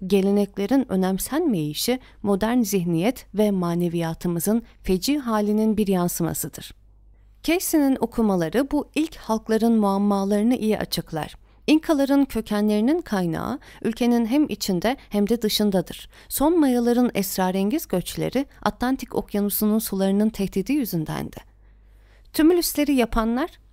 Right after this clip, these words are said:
yani eski Mayalar, ileride Birleşik Devletler adını alacak olan ülkenin merkezine ilk gelenlerdir. Yeni buluntular insanın bu bölgelerde çağımızdan yedi bin yıl öncesinde de yaşanmakta olduğunu kanıtlamaktadır.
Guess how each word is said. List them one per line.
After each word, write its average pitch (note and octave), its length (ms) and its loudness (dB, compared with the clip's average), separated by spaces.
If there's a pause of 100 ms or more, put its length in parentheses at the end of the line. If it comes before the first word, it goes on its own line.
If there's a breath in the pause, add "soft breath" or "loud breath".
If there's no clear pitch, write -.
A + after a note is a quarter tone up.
yani G#3 280 4
eski - 360 -2
Mayalar, A3+ 540 2 (140)
ileride G#3 640 0
Birleşik G#3+ 480 0
Devletler A3+ 500 0
adını G3 300 0
alacak F#3+ 380 -2
olan F3+ 220 -2
ülkenin F#3+ 480 2
merkezine F#3+ 500 0
ilk - 280 -6
gelenlerdir. D3+ 800 -2 (520 loud breath)
Yeni C4+ 360 4
buluntular C4 540 0 (160)
insanın A3+ 500 0 (240 loud breath)
bu C4+ 120 0
bölgelerde A#3 540 2
çağımızdan G#3+ 720 0 (240 loud breath)
yedi G3 300 2
bin C#4 140 8
yıl A3 260 4
öncesinde G3 640 0
de D4 60 0
yaşanmakta G3 760 -2
olduğunu F3+ 460 0
kanıtlamaktadır. - 960 -4